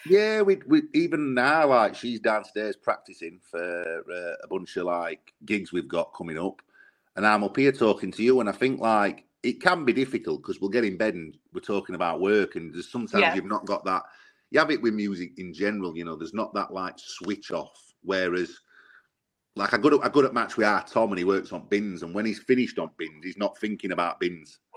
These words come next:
Speaker 2: <laughs>
Speaker 1: You know what I mean? He's not. He's thinking about, he's thinking about, like, Wednesday or his missus or his mum or whatever he's thinking about, right?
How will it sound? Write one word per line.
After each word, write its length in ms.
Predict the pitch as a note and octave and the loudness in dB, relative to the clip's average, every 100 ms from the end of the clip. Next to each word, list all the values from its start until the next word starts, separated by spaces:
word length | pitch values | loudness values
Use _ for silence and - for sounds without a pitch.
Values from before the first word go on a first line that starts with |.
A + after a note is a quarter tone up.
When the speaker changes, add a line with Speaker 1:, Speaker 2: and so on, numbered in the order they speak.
| - | -4
Speaker 2:
<laughs> 20 | - D#4 - C#4+ - D#4+ - - | -2 -2 -2 -4 -2 -8 -4 2
Speaker 1:
You 80 | C3 | 4
know 60 | |
what 40 | D#3+ | 4
I 40 | F3 | 4
mean? 100 | D3+ A#2+ | 2 0
He's 120 | G#2+ | 2
not. 340 | C#3+ B2+ - | 4 4 0
He's 120 | G2 | -8
thinking 360 | - A#2+ A2 A2 | -4 -4 -2 -4
about, 400 | G2 G2 G2 - _ _ | -2 0 -2 -4 _ _
he's 160 | F#2 - | -14 -8
thinking 340 | A2+ G#2 G#2 | -8 -6 -6
about, 340 | F#2+ F#2 F#2 C2 | -4 -4 -4 -6
like, 560 | F#2 F2 F2 A2+ - _ _ _ - - - _ _ _ - | -6 -4 -6 -8 -16 _ _ _ -20 -20 -20 _ _ _ -2
Wednesday 420 | G#2 G#2+ F2+ F2 | 0 0 2 2
or 400 | E2 D#2+ D#2+ - _ _ _ | 2 0 -4 -6 _ _ _
his 140 | F2+ E2 | -12 -4
missus 360 | G#2 - E2+ E2+ | -4 -4 -6 -4
or 260 | E2 D#2+ | -2 -2
his 80 | D#2+ | -2
mum 220 | F#2 G2 E2+ | 0 0 0
or 160 | D#2+ | -2
whatever 300 | F2 A#2+ A2+ | 4 4 4
he's 140 | G#2 G2 | 0 0
thinking 300 | A2+ A2+ F#2+ | -4 -2 -2
about, 280 | D#2+ D2+ C2+ | -2 -4 -2
right? 300 | G2 A2+ | 0 0